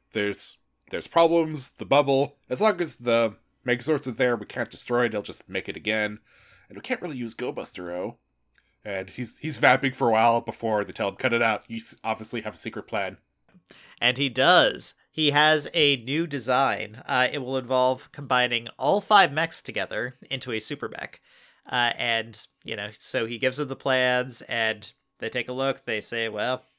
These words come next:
Speaker 2: this is crazy, but we're gonna do it 'cause we don't got a choice." And Gold is in charge of putting it together.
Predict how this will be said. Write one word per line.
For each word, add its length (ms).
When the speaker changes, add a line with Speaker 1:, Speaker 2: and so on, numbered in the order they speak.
Speaker 2:
this 160
is 140
crazy, 420
but 300
we're 80
gonna 200
do 240
it 140
'cause 180
we 80
don't 200
got 160
a 40
choice." 520
And 400
Gold 240
is 100
in 80
charge 380
of 80
putting 200
it 120
together. 360